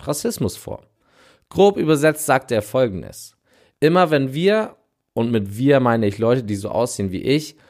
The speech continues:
Musik machen, die Genres sprengt, werden wir in die Kategorie Rapper Urban gepackt.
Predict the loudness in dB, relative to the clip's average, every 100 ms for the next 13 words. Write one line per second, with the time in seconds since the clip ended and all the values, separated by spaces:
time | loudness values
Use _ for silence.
0 | _ -4 0 0 0 0 0 -2 -6 -2
1 | 2 4 2 -2 -6 -2 2 2 -2 -10
2 | -20 _ _ 2 4 4 2 2 0 -4
3 | -6 -6 -4 -2 0 0 -2 -6 -4 -2
4 | -2 -4 2 2 4 2 -2 -8 -12 -16
5 | -18 -20